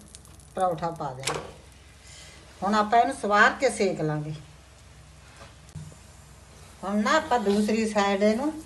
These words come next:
ਪਲਟਾ ਖਵਾਵਾਂਗੇ, ਇੱਧਰ ਘਿਓ ਲਾਤਾ। ਦੇਖੋ ਬਹੁਤ ਵਧੀਆ ਬਣ ਗਿਆ ਨਾ। ਹੁਣ ਇੱਧਰ ਵੀ ਆਪਾਂ ਲਾ ਦਿੰਦੇ ਹਾਂ। ਹੁਣ ਜਦੋਂ ਪੂਰਾ ਪੱਕ ਗਿਆ ਤੇ ਉਦੋਂ ਆਪਾਂ ਇਹਨੂੰ ਲਾ ਕੇ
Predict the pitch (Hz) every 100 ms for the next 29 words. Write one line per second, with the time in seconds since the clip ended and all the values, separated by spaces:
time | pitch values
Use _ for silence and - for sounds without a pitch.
0 | - - - 190 185 - 190 185 175 170
1 | 160 175 196 233 214 208 233 185 160 156
2 | 156 185 240 - - - - - - -
3 | - - - - - - - - - -
4 | - - - - - - - - - -
5 | - - - - - - - - - -
6 | 160 165 165 165 165 175 208 202 233 262
7 | 202 190 202 285 277 220 208 196 247 277
8 | 254 220 226 226 220 240 269 302 311 311
9 | - - - - 196 202 214 208 214 262
10 | 269 208 202 214 247 277 220 196 196 185
11 | - 185 180 170 170 208 220